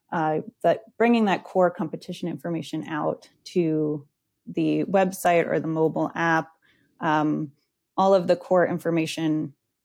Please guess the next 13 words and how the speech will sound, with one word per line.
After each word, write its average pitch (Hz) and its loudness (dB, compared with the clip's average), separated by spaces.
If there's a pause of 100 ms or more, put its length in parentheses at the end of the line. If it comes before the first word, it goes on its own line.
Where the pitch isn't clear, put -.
(240)
um, 151 -4 (480)
being 160 4 (400)
athlete 190 0
profile 165 2
information, 156 -4
um, 151 -6 (160)
what 180 0
dele-, 156 0 (160)
delegation 165 2
information, 156 -4
and 156 -2
then 151 -4 (680)
the, 165 0